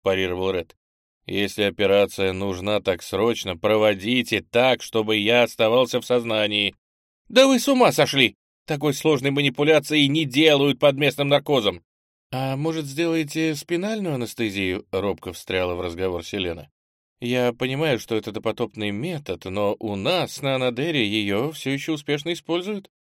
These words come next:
за неимением капсул". Врач сначала гневно развернулась, потом на секунду задумалась и кивнула. "Ну хорошо, под вашу ответственность. И как окончите дознание, сразу в сон.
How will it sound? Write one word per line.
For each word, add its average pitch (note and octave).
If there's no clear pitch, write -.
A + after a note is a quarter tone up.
за F3
неимением F3+
капсул". G#2+
Врач C#3+
сначала G2+
гневно F#2
развернулась, G2+
потом D3+
на G#2+
секунду F#2
задумалась A2
и A2
кивнула. F#2+
"Ну D3
хорошо, C#3
под A2+
вашу C#3
ответственность. F#2+
И G#2
как G#2+
окончите A2+
дознание, G#2
сразу D#3
в -
сон. G#2+